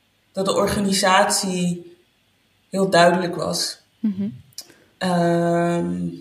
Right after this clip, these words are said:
Speaker 1: maar binnen de agency, en die hebben we een jaar geleden opgericht, ben ik, ben ik de leider. Dus ben ik de leider van het team. Ehm, en dat is ook een ontzettende uitdaging. Ehm, ten eerste omdat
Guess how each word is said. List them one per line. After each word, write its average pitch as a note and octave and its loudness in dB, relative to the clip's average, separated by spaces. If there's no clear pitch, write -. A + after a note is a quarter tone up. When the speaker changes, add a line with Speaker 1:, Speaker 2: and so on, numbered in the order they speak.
Speaker 1:
maar F3 4
binnen F#3 2
de - -2
agency, F#3 0
en F3 -2
die E3+ -2
hebben E3 -2
we E3 -2
een E3 -4
jaar E3 0
geleden F3+ -2
opgericht, - -4
ben F3+ 4
ik, - -4
ben F#3+ 2
ik G3+ -2
de F3+ 4
leider. D#3+ 2
Dus E3 -4
ben F3 0
ik F#3 -2
de F3+ 0
leider F3 4
van E3+ -2
het E3+ -6
team. E3+ -2
Ehm, E3 -2
en F3+ 0
dat G#3+ 2
is G#3+ -2
ook A3+ 2
een A3+ 0
ontzettende G3+ 2
uitdaging. F#3+ 0
Ehm, F3+ -4
ten G#3+ 0
eerste A3+ 4
omdat F3+ 2